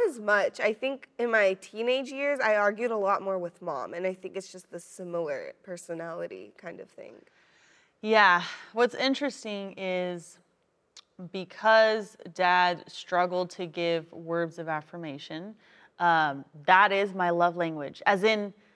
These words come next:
Speaker 2: I need that.
Speaker 1: Yeah.
Speaker 2: Um, I don't give that. I'm also kind of, like, acts of service and quality time and gift giving, not a lot of words. I've learned to do that 'cause it's like,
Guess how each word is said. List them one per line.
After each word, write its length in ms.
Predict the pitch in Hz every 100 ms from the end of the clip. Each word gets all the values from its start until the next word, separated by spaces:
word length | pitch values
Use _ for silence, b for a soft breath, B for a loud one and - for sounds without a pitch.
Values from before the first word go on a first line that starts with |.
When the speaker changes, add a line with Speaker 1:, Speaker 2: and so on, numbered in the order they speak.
| b -
Speaker 2:
I 140 | 202
need 400 | 202 202 214 175
that. 280 | 160 143 -
Speaker 1:
Yeah. 240 | 202 180 - - b b _
Speaker 2:
Um, 360 | 185 180 170 160 -
I 120 | 220
don't 360 | 240 - 175
give 260 | - 202 208
that. 420 | 247 311 359 381 - -
I'm 240 | 202 202 -
also 480 | 175 220 - 294 294
kind 320 | - 285 277
of, 100 | 262
like, 320 | 262 262 - -
acts 360 | 208 233 -
of 140 | 247 220
service 680 | - 220 220 247 247 240 -
and 440 | 196 190 185 185 175 _ _ _ -
quality 520 | - 208 220 220 208
time 760 | - 202 202 208 214 214 214 208
and 280 | 165 165 156
gift 340 | 220 208 _
giving, 480 | 220 220 220 220 214 b b b b _
not 200 | 202 214
a 80 | 220
lot 180 | 214 202
of 120 | 180
words. 420 | 180 190 190 180 -
I've 240 | 190 175
learned 680 | 175 240 294 262 196 185 180 - _
to 120 | 196
do 220 | 165 156
that 340 | 160 156 214 -
'cause 180 | 185 170
it's 160 | 170
like, 300 | 175 165 156